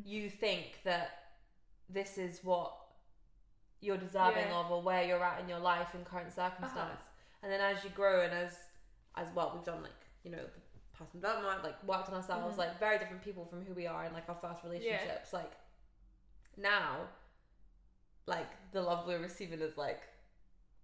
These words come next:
Speaker 2: Ten out of ten.
Speaker 1: ten out of ten.
Speaker 2: <laughs>
Speaker 1: Hands across the board. But, like, and it's not saying, like, "Oh, if you don't work on yourself, you're not gonna get that."
Speaker 2: No.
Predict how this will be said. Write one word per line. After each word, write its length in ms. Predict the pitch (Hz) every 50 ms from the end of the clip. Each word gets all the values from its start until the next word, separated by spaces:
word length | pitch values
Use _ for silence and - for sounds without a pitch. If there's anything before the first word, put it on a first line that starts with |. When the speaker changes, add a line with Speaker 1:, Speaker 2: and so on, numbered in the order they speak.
| - _ - - -
Speaker 2:
Ten 160 | - 269 254 262
out 80 | 269
of 60 | 285
ten. 300 | 285 359 247 240 233 233
Speaker 1:
ten 100 | 226 359 370
out 160 | 370 370 370 381
of 60 | 370
ten. 300 | - 320 311 302 302 - 440 - - - 440 - - 440 427
Speaker 2:
<laughs> 0 |
Speaker 1:
Hands 300 | - 392 415 427 - 403
across 220 | 403 415 359 349
the 180 | 855 302 302 285
board. 460 | 247 247 247 247 247 240 240 - 719 855 855 392 -
But, 120 | 330 302 302
like, 140 | 320 302 - - 285
and 80 | 302
it's 160 | 330 330 320
not 220 | 427 370 285 - -
saying, 200 | 320 285 254 226
like, 120 | 208 185 185
"Oh, 80 | 190
if 80 | 180 185
you 60 | 185
don't 160 | 190 196 185 175
work 140 | 185 185 190
on 60 | 190
yourself, 180 | 185 190 175 175
you're 80 | 185 185
not 120 | 175 -
gonna 140 | 190 180 175
get 280 | 185 269 285 302 320
that." 180 | 320 - 202 190
Speaker 2:
No. 200 | 190 190 196 -